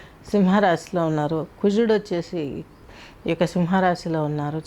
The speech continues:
చంద్రుడు వచ్చేసి కన్యా రాశిలో ఉన్నారు, బుధుడు వచ్చేసి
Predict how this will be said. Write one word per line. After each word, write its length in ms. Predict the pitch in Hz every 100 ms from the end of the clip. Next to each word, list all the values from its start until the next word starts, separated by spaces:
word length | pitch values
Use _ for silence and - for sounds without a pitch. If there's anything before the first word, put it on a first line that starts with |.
| 175
చంద్రుడు 340 | 180 190 202
వచ్చేసి 400 | 190 - 165 160
కన్యా 380 | 160 151 156 175
రాశిలో 420 | 170 160 165 156
ఉన్నారు, 520 | 147 147 147 147 185 190 - - - - - 208
బుధుడు 420 | 170 196 220 220
వచ్చేసి 800 | 202 - 180 165 - 175 151